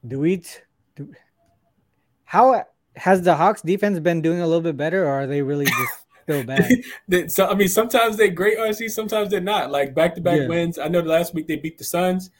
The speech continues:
Speaker 2: only allowed a hundred points, and the game was in Phoenix. Then they
Speaker 1: Yeah.
Speaker 2: beat Utah as well and held Utah under their team total also. So, but, you know, they, I, I, I would say so, R C, just because the, the, their most recent loss was against Denver, and it was on the second night of a back-to-back as well, right?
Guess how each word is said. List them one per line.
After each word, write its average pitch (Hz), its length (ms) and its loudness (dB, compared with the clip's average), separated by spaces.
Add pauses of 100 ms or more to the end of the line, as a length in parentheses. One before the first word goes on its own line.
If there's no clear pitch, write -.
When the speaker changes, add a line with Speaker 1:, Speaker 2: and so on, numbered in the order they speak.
(120)
Speaker 2:
only 196 220 0
allowed 185 260 6
a 156 60 0
hundred 180 240 -2
points, 190 280 -2
and 151 100 -6
the 160 40 -4
game 180 180 0
was 165 120 -8
in 151 160 -8
Phoenix. 165 400 -6 (240)
Then 185 140 0
they 208 80 4
Speaker 1:
Yeah. 160 180 0
Speaker 2:
beat 180 80 -8
Utah 185 400 0
as 170 80 -4
well 208 300 -2
and 139 140 -6
held 170 260 -2
Utah 196 300 -4
under 175 160 -6
their 208 160 -4
team 180 260 -8
total 175 260 -6
also. 160 400 -6
So, 139 380 -8 (280)
but, 165 200 0
you 180 60 2
know, 139 260 0
they, 170 220 -4 (280)
I, 214 180 -4 (120)
I, 220 180 -2
I 247 100 2
would 302 160 0
say 226 180 4
so, 214 260 0
R 208 100 2
C, 208 160 -8
just 190 180 -6
because 180 320 -4
the, 151 180 -6
the, 160 180 -2
their 180 180 -2
most 202 240 -2
recent 170 360 -4
loss 147 300 -4
was 165 220 -2
against 147 300 -6
Denver, 127 340 -6
and 143 140 -4
it 175 40 2
was 185 180 0
on 202 80 2
the 185 60 -2
second 180 260 -4
night 170 140 -4
of 160 80 -6
a 151 60 -10
back-to-back 151 540 -6
as 135 100 -12
well, 127 320 -4
right? 143 240 -4